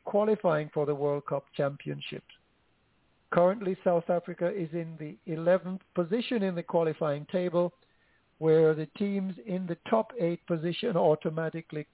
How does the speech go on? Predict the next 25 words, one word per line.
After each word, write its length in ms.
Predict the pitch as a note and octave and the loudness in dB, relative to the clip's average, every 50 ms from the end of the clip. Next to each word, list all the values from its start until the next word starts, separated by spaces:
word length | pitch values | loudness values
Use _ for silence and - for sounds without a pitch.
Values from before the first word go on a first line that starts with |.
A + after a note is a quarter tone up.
| _ | _
qualify. 600 | - - F3+ E3 D#3 D3+ - - - - - B1+ - - _ _ _ _ _ _ _ _ _ _ _ _ _ _ _ _ _ _ _ - | -4 0 2 2 2 0 -2 -4 -6 -6 -6 -8 -12 -14 _ _ _ _ _ _ _ _ _ _ _ _ _ _ _ _ _ _ _ 2
South 240 | E3 D#3+ E3 - | 4 4 4 4
Africa 500 | F3+ F3 E3+ - F#3+ F#3 - F#3+ F#3+ G3+ - | 4 2 2 0 -2 -2 0 0 2 4 4
has 120 | E3+ D#3 D3 | 2 2 2
agreed 440 | D#3 C#3+ C3 B2+ D#3 F#3 G3+ G#3+ - - | -2 -4 -4 -4 -4 -4 -4 -4 -6 -2
to 100 | - E3 - - - - | -4 -4 -4 -4 -6 0
forfeit 460 | G#3+ A3 A#3+ B3+ B3+ - A#3+ A3 - | 4 6 6 4 4 2 0 0 0
the 80 | G#3+ F#3 | -4 -4
matches 420 | F3+ F3+ E3+ E3+ - - F3+ D#3+ - - | -2 -2 -2 -2 -2 -4 -10 -10 -10 -10
to 140 | E3+ E3 D#3+ | -4 -2 -2
Australia 640 | D#3+ D#3 - - - D#3+ D#3 D#3 D#3+ D#3+ D#3 D3+ D3 _ _ _ _ _ _ _ _ - | -2 -2 -6 -8 -6 -4 -4 -4 -4 -4 -6 -6 -8 _ _ _ _ _ _ _ _ -8
because 300 | - D#3+ - F#3+ F3+ D#3 | -6 0 2 4 2 4
it 120 | E3+ F3 - | 2 -2 -2
is 140 | F3 D#3+ - D#3+ | -4 -6 -4 -2
not 320 | E3 F3+ F#3 F#3+ - _ - | 0 0 0 0 -4 _ -2
possible 480 | - G#3+ G#3 - - G#3+ F3+ F#3+ F3+ - - | 0 0 0 0 -4 -4 -2 -2 -4 -4 -8
to 60 | E3+ | -8
reschedule 800 | E3 E3+ E3+ E3 - - - - F#3 F#3 F3+ D3+ F#3 F#3 F3 E3+ | -6 -6 -6 -8 -10 -14 -6 -4 -4 -4 -4 -4 -4 -6 -4 -6
the 100 | F3 - | -8 -6
O 200 | - F3 F3 F#3+ | -4 -2 -2 -2
D 160 | F3+ F3+ F3 | -2 -2 0
I 200 | E3 D#3 D#3 D3+ - - | 0 0 -2 -4 -8 -6
series 360 | - E3 D#3 D3+ D3+ D3 C#3 | -4 -2 0 2 0 0 0
with 140 | D3+ C#3+ C#3 | -2 -2 0
Australia. 720 | D3+ C#3 C3+ _ _ - - G#3+ G#3 G3 E3 C3+ - - | 0 -2 -2 _ _ -2 0 0 2 2 0 -2 -4 -6